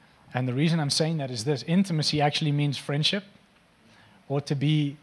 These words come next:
close and familiar with somebody. You can't be his friend or be close or familiar with the person of God. And this is not familiar in a casual way. This is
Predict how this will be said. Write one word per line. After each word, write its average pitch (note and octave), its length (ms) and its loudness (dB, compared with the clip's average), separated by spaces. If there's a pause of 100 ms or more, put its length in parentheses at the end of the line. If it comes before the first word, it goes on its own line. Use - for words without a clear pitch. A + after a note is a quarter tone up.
(160)
close E3 380 0
and D3 140 0
familiar C#3+ 460 0
with A2+ 120 -6
somebody. A2 440 -10 (3250)
You D#3 160 2
can't F#3+ 580 0
be F3+ 160 4
his D#3+ 200 0
friend E3 440 0 (960)
or D3 100 2
be D3 140 0
close E3+ 460 0
or D3+ 120 -2
familiar D#3+ 600 2
with C3+ 320 -6
the C3 60 -4
person D#3+ 440 -2
of B2+ 120 -6
God. C3 400 2 (400)
And C#3+ 160 -2
this F#3 140 4
is E3 180 -2
not E3 240 -2
familiar E3 380 2
in D3 80 0
a C#3 160 -2
casual D#3 400 -4
way. B2 140 -10
This C3 180 -12
is D#3+ 180 -8